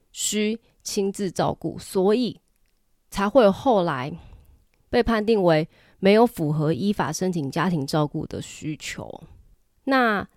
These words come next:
当然啦，今天这个医生他们这边这个机-，机构啊，这应该说就是医院啦，因为那边当然也会提出他们相对应的证据啊，因为他们是在一百零四年的时候，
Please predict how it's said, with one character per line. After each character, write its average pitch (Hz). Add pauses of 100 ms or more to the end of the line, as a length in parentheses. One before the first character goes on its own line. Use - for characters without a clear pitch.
当 233
然 156
啦， 160
今 214
天 220
这 214
个 165 (880)
医 240
生 233
他 220
们 190
这 208
边 196 (260)
这 220
个 185
机-， 196
机 -
构 185
啊， 101
这 196
应 -
该 226
说 220
就 208
是 196
医 175
院 175
啦， 80
因 190
为 208
那 202
边 202
当 196
然 165
也 156
会 175
提 170
出 185
他 180
们 175
相 160
对 165
应 170
的 143
证 135
据 -
啊， 80 (420)
因 226
为 226
他 226
们 214
是 202
在 214
一 220
百 190
零 170
四 220
年 175
的 165
时 -
候， 170